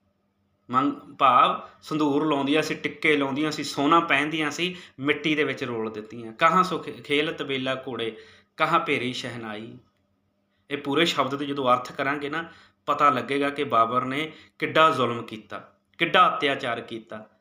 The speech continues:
ਪਰ ਇਹ ਰੱਬ ਨੂੰ ਭੁੱਲੇ ਹੋਏ ਸੀ, ਇਹ ਕਿਹੜਾ ਘੱਟ ਸੀ। ਸੋ ਗੁਰੂ ਪਿਆਰਿਓ, ਕਹਿਣ ਦਾ ਮਤਲਬ ਇਹ ਹੈ, ਬਾਬਰ ਜ਼ੁਲਮ ਕਰ ਰਿਹਾ ਹੈ, ਕੋਈ ਰੋਕਣ ਵਾਲਾ ਨਹੀਂ ਹੈ। ਤੇ ਉਸ ਸਮੇਂ ਫਿਰ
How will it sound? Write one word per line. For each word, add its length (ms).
ਪਰ 220
ਇਹ 180
ਰੱਬ 200
ਨੂੰ 160
ਭੁੱਲੇ 280
ਹੋਏ 220
ਸੀ, 400
ਇਹ 180
ਕਿਹੜਾ 180
ਘੱਟ 140
ਸੀ। 260
ਸੋ 180
ਗੁਰੂ 200
ਪਿਆਰਿਓ, 320
ਕਹਿਣ 320
ਦਾ 120
ਮਤਲਬ 360
ਇਹ 120
ਹੈ, 80
ਬਾਬਰ 340
ਜ਼ੁਲਮ 420
ਕਰ 180
ਰਿਹਾ 200
ਹੈ, 100
ਕੋਈ 280
ਰੋਕਣ 320
ਵਾਲਾ 240
ਨਹੀਂ 280
ਹੈ। 280
ਤੇ 180
ਉਸ 220
ਸਮੇਂ 280
ਫਿਰ 320